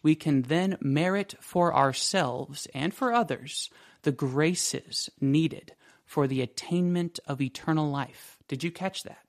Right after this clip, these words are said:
Grace is merited. Grace is earned in the Roman Catholic system. But Romans eleven six says,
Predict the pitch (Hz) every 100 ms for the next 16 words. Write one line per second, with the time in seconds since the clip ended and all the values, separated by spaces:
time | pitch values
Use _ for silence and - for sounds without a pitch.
0 | _ _ _ _ _ _ - 143 147 185
1 | 202 - - 156 147 131 131 147 151 147
2 | - - - _ _ - 143 151 190 185
3 | - 147 131 - - 151 170 127 - -
4 | _ - _ _ _ - 143 135 139 139
5 | 131 127 - 123 - 127 - - - _
6 | _ - 151 147 170 220 208 185 - 147
7 | 170 180 165 - 156 - - 143 127 123
8 | - -